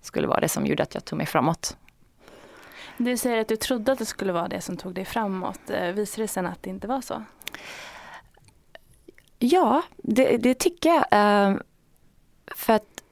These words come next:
Speaker 1: N-, idag har jag en manager, ehm, men under alla de här åren så, så finns det vägar att gå där det inte är en agentur eller en manager som är det absolut viktigaste.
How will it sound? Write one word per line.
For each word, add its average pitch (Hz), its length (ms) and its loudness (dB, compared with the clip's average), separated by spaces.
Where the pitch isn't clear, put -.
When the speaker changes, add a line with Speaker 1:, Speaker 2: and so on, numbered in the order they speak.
Speaker 1:
N-, 226 120 4
idag 240 400 4
har 175 180 6
jag 170 80 6
en 170 100 4
manager, 165 540 4
ehm, 165 600 2
men 208 220 6
under 185 160 6
alla 180 160 6
de 254 120 6
här 196 120 6
åren 196 340 4
så, 175 460 4
så - 180 -2
finns 254 420 2
det 175 100 2
vägar 156 360 4
att - 80 -2
gå - 240 4
där 170 120 6
det 160 60 4
inte 160 400 2
är 170 100 4
en 160 140 4
agentur 156 520 2
eller 156 180 4
en 156 80 2
manager 160 360 2
som 151 180 0
är 147 80 4
det - 120 2
absolut - 540 -2
viktigaste. 165 640 0